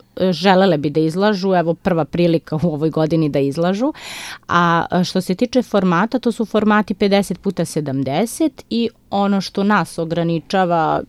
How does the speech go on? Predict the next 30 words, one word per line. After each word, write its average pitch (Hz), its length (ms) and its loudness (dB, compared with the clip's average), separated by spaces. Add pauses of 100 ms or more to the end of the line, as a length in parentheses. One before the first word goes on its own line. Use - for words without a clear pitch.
(160)
shodno 151 880 0 (560)
nekim 175 460 0
uslovima 156 520 0
naše 151 320 -2
izložbe, 214 480 2
da 208 120 2
će 214 140 -2
biti 208 320 0
do 185 260 4
trideset 165 960 -2
šest - 720 0 (280)
radova 147 760 -2 (220)
u 170 100 -2
mogućnosti 151 640 -2
da 135 140 -4
se - 320 -10
izloži. 127 500 -12
Sad, 175 300 -2
u, 160 240 -4
u 165 120 -4
zavisnosti 160 640 -2
od 165 100 0
toga, 170 360 0
ako, 151 440 -2 (460)
em, 151 280 -2
ako 160 220 -2
budemo, 156 920 0 (960)
ako - 240 0
budemo 175 320 0
imali 170 400 2